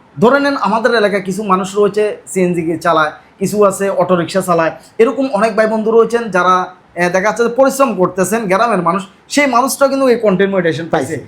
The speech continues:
Speaker 2: পাইছে।
Speaker 1: টুলস কিন্তু একটাই।
Speaker 2: একটাই।
Speaker 1: এখন দেখেন, এই একটা টুলস থেকে একজন মানুষ ইনকাম করে বিশ লক্ষ টাকা।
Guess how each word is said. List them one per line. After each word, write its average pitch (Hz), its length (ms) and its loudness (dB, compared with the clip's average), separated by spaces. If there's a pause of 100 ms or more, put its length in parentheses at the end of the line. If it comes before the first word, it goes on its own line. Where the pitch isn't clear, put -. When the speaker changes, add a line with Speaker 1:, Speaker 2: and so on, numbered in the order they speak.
Speaker 2:
পাইছে। 131 160 -2
Speaker 1:
টুলস 285 220 2
কিন্তু 285 260 -2
একটাই। 196 380 -2
Speaker 2:
একটাই। 135 480 -2
Speaker 1:
এখন 269 240 0
দেখেন, 269 240 0 (100)
এই 247 80 4
একটা 247 300 0
টুলস 285 380 -4
থেকে 190 440 2 (280)
একজন 214 320 0
মানুষ 233 260 -2
ইনকাম 196 380 -2
করে 202 180 -2
বিশ 180 260 -4
লক্ষ 160 220 -4
টাকা। 156 320 -4